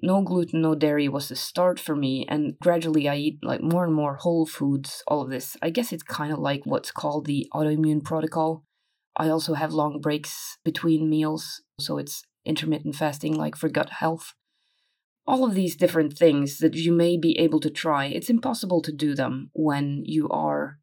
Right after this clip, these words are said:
in survival mode, battling really strong symptoms. So being able to look at this sort of rationally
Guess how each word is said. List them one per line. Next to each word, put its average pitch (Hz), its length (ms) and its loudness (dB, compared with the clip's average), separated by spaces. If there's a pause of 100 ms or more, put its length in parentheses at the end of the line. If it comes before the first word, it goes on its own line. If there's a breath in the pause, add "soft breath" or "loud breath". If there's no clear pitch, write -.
(220)
in 185 120 0
survival 151 480 0
mode, 147 420 -4
battling 151 480 -2
really 147 280 0
strong 143 360 -4
symptoms. - 640 -8 (560)
So 156 520 4 (140)
being 214 420 4
able 180 360 2
to 151 120 -4
look 170 300 0
at 165 160 -2
this 147 180 -2
sort 147 200 -2
of 131 80 -10
rationally 151 840 -2